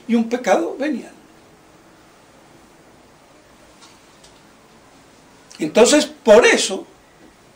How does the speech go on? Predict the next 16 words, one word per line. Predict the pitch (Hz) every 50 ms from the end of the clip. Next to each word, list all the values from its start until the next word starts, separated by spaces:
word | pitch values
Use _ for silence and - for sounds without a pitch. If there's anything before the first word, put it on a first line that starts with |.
| _ - - _ _ _ _ _ _ _ _ _ _ _ _ - _ _ _ _ _ -
el | - 269 254 254 247 - - - - - _ _ _ _ _ _ _ _ _ _ _ _ -
hombre | 302 294 269 214 170 165 175 208 330 330 - - - _
puede | - 320 311 330 294 262 269 262 254
pecar. | - - - - 277 277 269 320 359 320 220 - - - - _ _ _ _ - - - - - _ _ _ _ _ _ _ _ _ _ _ _ _ _ _ _ _ _ _ _ _ _ _ _ _ _ _ _ _ _ _ _ _ _ _ _
Porque | - 240 240 233 226 - 226 214
su | - - 240 240 226
libertad, | 233 254 262 254 254 233 214 190 190 - - - 403 403 370 -
sin | - - 226 214 202
libertad | 185 180 175 170 165 160 - 254 233 254
no | 247 247
hay | 233 -
pecado, | - - 190 190 - 262 240 196 226 196
las | 170 156 151 -
vacas | - 196 214 208 240 220 190
no | 165 160 156
pecan | - - 285 254 - - - -